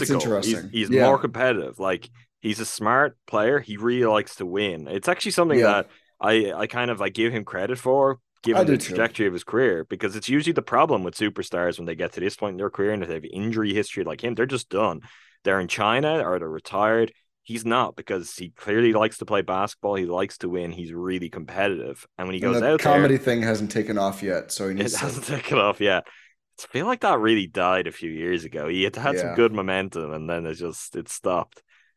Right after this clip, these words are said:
Speaker 1: Um, but I agree completely on that. I mean, I think Blake Griffin is a player, and he does have moments offensively still. Like, Blake Griffin is still in there, just physically he can't do all of that anymore.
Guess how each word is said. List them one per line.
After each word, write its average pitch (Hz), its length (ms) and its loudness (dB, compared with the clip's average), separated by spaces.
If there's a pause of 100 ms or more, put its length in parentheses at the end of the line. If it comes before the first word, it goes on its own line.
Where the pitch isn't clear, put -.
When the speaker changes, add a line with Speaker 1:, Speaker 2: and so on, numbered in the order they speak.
(140)
Speaker 1:
Um, 85 540 -2 (360)
but 101 240 4 (320)
I 101 140 0
agree 139 320 2
completely 123 480 -2
on 82 140 -6
that. 64 280 -12
I 65 80 -10
mean, 92 200 -4
I 90 100 -2
think 98 180 -4
Blake 98 220 0
Griffin 95 460 -2 (340)
is 98 220 -2
a 107 40 -6
player, 101 380 2
and 110 180 -2
he 117 240 -8
does 131 260 2
have 135 220 0
moments 127 380 2
offensively 107 560 -2
still. 123 400 4
Like, 87 220 -2
Blake 110 240 2
Griffin 110 320 0
is 92 80 -6
still 98 180 -2
in 113 180 2
there, 90 180 2
just 87 200 -8
physically 98 420 -4
he 87 140 -12
can't 82 320 -8
do 101 240 0
all 90 180 0
of 71 120 -12
that 62 160 -12
anymore. 65 420 -14